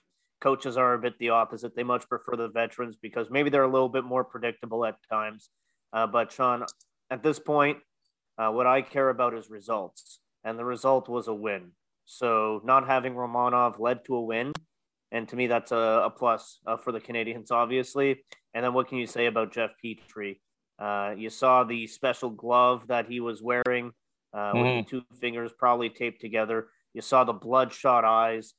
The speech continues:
Speaker 1: and you're just wondering how effective he was gonna be. I thought
Speaker 2: Very,
Speaker 1: it was so
Speaker 2: very
Speaker 1: you know, I,
Speaker 2: effective.
Speaker 1: Sean, I, how many times did you look at him in a battle in the corner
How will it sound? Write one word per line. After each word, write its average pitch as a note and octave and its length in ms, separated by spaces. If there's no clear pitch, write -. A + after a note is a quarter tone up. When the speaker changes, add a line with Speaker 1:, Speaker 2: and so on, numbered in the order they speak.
Speaker 1:
and A#2+ 80
you're C#3 140
just B2+ 300
wondering A#2+ 420
how B2+ 240
effective A#2 560
he B2 80
was A#2+ 160
gonna A2+ 160
be. G#2+ 340
I D#3 200
thought C3+ 260
Speaker 2:
Very, D3 320
Speaker 1:
it G2+ 60
was - 100
so E3+ 200
Speaker 2:
very C#3+ 340
Speaker 1:
you - 60
know, - 20
I, - 20
Speaker 2:
effective. - 320
Speaker 1:
Sean, G#3 200
I, D#3+ 160
how - 160
many C4+ 360
times G#3 240
did E3+ 160
you E3 100
look C#3+ 240
at C3+ 100
him C3 220
in B2 60
a A2 80
battle C3 400
in C#3 80
the B2 80
corner C#3 420